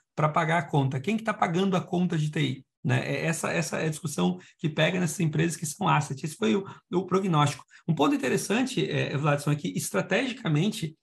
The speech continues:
é, é, é, quando T I era vista como custo, ela era, respondia diretamente com frequência ao C F O. Você tinha o C I O ou o C T O respondendo pro cara do financeiro. Era uma coisa meio torta, tá? Mas era assim que era, é, é, ou ainda é, ainda em muitas organizações.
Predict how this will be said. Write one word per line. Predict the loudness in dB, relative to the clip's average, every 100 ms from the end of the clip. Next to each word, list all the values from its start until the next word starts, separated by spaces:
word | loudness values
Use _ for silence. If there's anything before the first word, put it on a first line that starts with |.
| _ _ -6
é, |
é, | -2 0 0 0 -4
é, |
quando | 0 2 2
T | 0 0
I | 0 0
era | 0 0
vista | -2 -4
como | -4 -2 -2 0
custo, | -2 -2 -4 -6 -6 -14 _
ela | 0 4 4 2
era, | 2 0 0 0
respondia | 0 0 0 0 0
diretamente | -2 -2 -2 -2 -2 -2 -2
com | -2
frequência | -2 -2 -2 -2 -2 0
ao | 0 0
C | 0 -4
F | 0
O. | 2 2 0 _ -20
Você | -4 -2
tinha | 0 0
o |
C | 0 0
I | 2
O | 4
ou | 2 2 2
o |
C | 2 -4
T | -2 2
O | 4
respondendo | 2 2 2 2
pro | 0 -2
cara | -2 -2
do | -2
financeiro. | -2 -2 0 2 0 -2 -6
Era | 0
uma | 0
coisa | 2 0
meio | 0 0
torta, | 2 2 2 -2
tá? | 0
Mas | 0 -2
era | -2
assim | -4 -4
que | -2 0
era, | 2 2 0 -4 _ _
é, | 0 0 2
é, | 2
ou | 4 6
ainda | 6 2
é, | 2 0 -4 _
ainda | -2 0 0 0
em | 2
muitas | 2 0
organizações. | -4 -4 -4 -4 -4 -6 -8